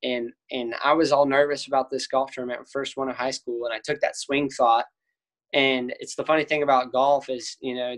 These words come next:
the ups and downs and the little things here and there that help you. And, uh,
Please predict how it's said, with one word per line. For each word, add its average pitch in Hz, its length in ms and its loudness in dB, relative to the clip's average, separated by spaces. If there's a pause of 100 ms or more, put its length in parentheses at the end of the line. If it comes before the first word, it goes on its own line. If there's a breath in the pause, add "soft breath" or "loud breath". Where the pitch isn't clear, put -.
(160)
the 131 100 2
ups 135 240 -2
and 131 100 0
downs 123 540 -2
and 113 260 -8 (360)
the 143 80 -2
little 143 220 4
things 139 320 0
here 135 180 2
and 131 100 0
there 131 140 4
that 123 160 -2
help 131 260 0
you. 127 300 -2 (480)
And, 127 340 -2
uh, 120 360 2